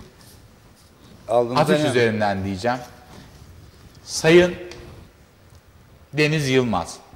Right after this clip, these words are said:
Speaker 2: Türk Kızılayı'na bağışladığınız kan ihtiyaç sahiplerine iletilmiştir. Hayat kurtardığınız için teşekkür ederiz."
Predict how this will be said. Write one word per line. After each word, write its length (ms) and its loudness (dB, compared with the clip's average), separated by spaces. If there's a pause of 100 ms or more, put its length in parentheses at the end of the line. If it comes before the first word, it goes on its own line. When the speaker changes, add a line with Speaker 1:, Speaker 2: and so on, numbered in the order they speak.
(240)
Speaker 2:
Türk 220 -4
Kızılayı'na 440 -2
bağışladığınız 800 0
kan 180 -2 (460)
ihtiyaç 400 -4
sahiplerine 880 -8 (120)
iletilmiştir. 800 -8 (480)
Hayat 400 0 (280)
kurtardığınız 760 -6
için 160 -16
teşekkür 480 -12
ederiz." 320 -16